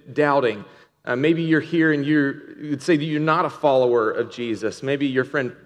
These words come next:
promised you lunch afterwards and he kinda drug you along and you don't really know what you're doing here. Um, but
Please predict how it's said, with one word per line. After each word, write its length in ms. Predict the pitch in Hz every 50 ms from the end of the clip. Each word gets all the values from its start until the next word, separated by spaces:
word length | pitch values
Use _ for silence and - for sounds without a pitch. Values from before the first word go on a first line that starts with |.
| _ _
promised 420 | - 156 147 151 151 143 147 -
you 80 | 147 127
lunch 320 | 117 139 147 139 139 -
afterwards 640 | - 120 127 - - 131 120 123 127 123 120 120 127
and 60 | 127
he 60 | 127
kinda 200 | 127 156 139 131
drug 420 | 123 - - - 151 147 139 - 143
you 100 | 143 131
along 440 | 127 117 120 131 139 139 127 123
and 100 | 120 123
you 60 | 131 135
don't 140 | 147 143 127
really 120 | 135 131
know 140 | 127 135 127
what 240 | 123 120 156 160 160
you're 80 | 151
doing 360 | 135 117 143 151 165 160 127 107
here. 280 | 127 120 113 113 113 113 - - - - - - _ _ _ -
Um, 300 | 139 127 117 113 110 110
but 420 | 120 143 - - - - - -